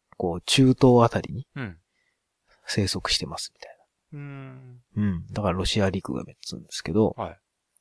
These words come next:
Speaker 1: それのメスですよっつって売ってて、結構ね、色が白っぽかったんですよね。
Speaker 2: それな、なんで、何きっかけでカメを飼おうと思ったんです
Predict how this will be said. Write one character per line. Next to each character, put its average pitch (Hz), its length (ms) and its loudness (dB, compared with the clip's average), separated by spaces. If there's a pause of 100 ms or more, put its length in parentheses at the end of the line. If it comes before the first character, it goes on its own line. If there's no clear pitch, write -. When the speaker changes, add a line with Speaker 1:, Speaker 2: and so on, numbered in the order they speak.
(260)
Speaker 1:
そ - 100 -2
れ 120 120 4
の 120 100 4
メ 113 160 4
ス 202 120 4
で 151 120 10
す - 140 -2
よ 101 80 0
っ 98 40 -4
つ - 100 -12
っ - 40 -14
て - 100 -12
売 90 40 -8
っ - 20 -14
て - 100 -4
て、 - 100 -8
結 220 200 6
構 110 120 2
ね、 104 80 2
色 127 100 4
が 104 80 2
白 143 220 4
っ - 20 -4
ぽ - 160 2
か - 100 4
っ - 100 -6
た - 100 -12
ん - 40 -20
で - 60 -16
す - 100 -14
よ 180 60 -8
ね。 160 100 -6 (260)
Speaker 2:
そ 233 80 -10
れ 156 80 -8
な、 160 140 -8 (340)
な 170 160 -6
ん 208 80 -8
で、 208 220 -4
何 180 260 -4
き 233 120 -8
っ - 20 -12
か 117 160 -4
け 95 80 -12
で 107 100 -14
カ - 180 -8
メ 95 140 -6
を 82 120 -12
飼 - 140 -10
お 87 60 -10
う - 40 -18
と - 80 -20
思 82 80 -20
っ - 40 -20
た - 60 -20
ん - 40 -20
で - 40 -20
す - 60 -20